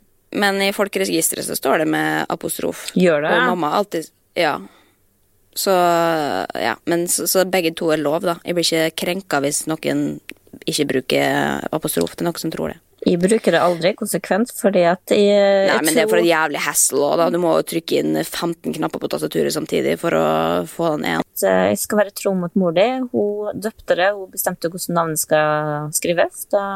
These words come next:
Speaker 2: da følger jeg den.
Speaker 1: Ja, det var med apostrof over en.
Speaker 2: Hæ?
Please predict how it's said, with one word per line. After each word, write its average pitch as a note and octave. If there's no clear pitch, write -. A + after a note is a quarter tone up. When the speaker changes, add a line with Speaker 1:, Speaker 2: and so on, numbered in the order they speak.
Speaker 2:
da A3
følger G#3
jeg F3
den. G#3
Speaker 1:
Ja, D#4+
det C4+
var C4+
med A3
apostrof G3+
over F3+
en. D#3
Speaker 2:
Hæ? A#3